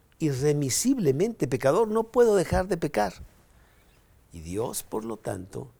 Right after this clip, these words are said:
me va a castigar. No puedo, no puedo con Él".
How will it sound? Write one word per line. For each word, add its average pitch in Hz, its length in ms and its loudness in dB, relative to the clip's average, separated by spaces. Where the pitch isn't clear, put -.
me 80 100 -16
va 80 120 -14
a 76 80 -18
castigar. - 580 -20
No 123 120 -8
puedo, 277 240 -10
no 165 80 -14
puedo 208 280 -16
con 214 180 -18
Él". 254 100 -20